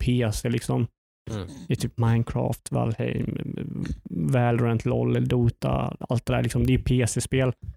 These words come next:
Speaker 2: Mm.
Speaker 1: Eh, och det, det, det är ju, ingen av dem skulle kunna komma på, eh, liksom, förutom då Microsoft och, eh, Valheim på, eh,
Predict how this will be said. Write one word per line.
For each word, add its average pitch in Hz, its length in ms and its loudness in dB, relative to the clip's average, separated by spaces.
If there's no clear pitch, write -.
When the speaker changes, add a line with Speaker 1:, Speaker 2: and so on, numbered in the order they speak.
Speaker 2:
Mm. 101 140 -4
Speaker 1:
Eh, 117 380 2
och 127 80 0
det, 123 220 4
det, 131 240 4
det 123 120 2
är 123 100 4
ju, 120 340 4
ingen 135 340 6
av 139 80 4
dem 120 560 4
skulle - 440 2
kunna 120 220 2
komma 123 360 4
på, 123 360 4
eh, 123 360 2
liksom, 117 280 2
förutom 123 400 0
då 127 380 2
Microsoft 127 800 0
och, - 380 0
eh, 127 220 2
Valheim 123 500 2
på, - 420 2
eh, - 60 -12